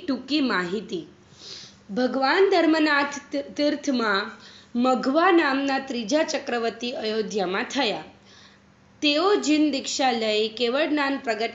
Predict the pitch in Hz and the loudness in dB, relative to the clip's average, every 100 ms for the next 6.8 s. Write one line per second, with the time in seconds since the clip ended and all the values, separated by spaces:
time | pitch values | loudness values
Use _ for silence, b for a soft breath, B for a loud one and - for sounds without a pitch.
0 | - 214 208 226 277 320 330 330 - 240 | -6 -6 -6 -4 0 2 2 0 -4 -2
1 | 185 180 175 165 - - _ _ _ _ | 0 -2 -6 -8 -16 -20 _ _ _ _
2 | _ _ _ _ b b b - 294 294 | _ _ _ _ b b b -6 0 2
3 | 370 381 302 294 294 294 254 247 294 302 | 2 2 0 0 -2 0 -2 0 -2 -2
4 | - 262 311 320 330 277 254 254 - - | -2 -2 -2 -2 -2 0 0 -2 -4 -4
5 | 240 233 220 220 214 208 208 - 339 381 | -2 0 -2 -2 -2 -2 -2 2 4 4
6 | 349 262 226 233 220 208 202 208 | 0 -2 -2 -2 0 0 0 -4